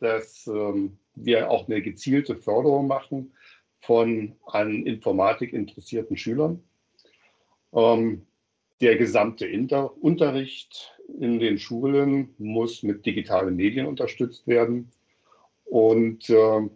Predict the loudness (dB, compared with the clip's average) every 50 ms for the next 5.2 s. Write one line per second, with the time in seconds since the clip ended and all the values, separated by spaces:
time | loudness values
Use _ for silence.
0 | _ _ _ _ _ _ -2 0 2 2 2 2 2 0 -2 0 2 4 4 6
1 | 4 4 2 0 -4 -6 -8 -6 -6 -6 -6 -6 -6 -6 -6 -8 -4 -2 -2 0
2 | 0 -2 -2 0 2 2 2 2 2 0 -2 -4 -6 -6 -8 -10 -10 -8 -8 -8
3 | -4 -4 -4 -2 2 4 4 4 2 0 -6 _ _ _ _ _ _ -4 -4 -4
4 | -2 -2 -2 0 -2 -4 -6 -4 -4 -6 -4 -2 -2 0 0 0 -2 0 0 0
5 | 0 0 0 -4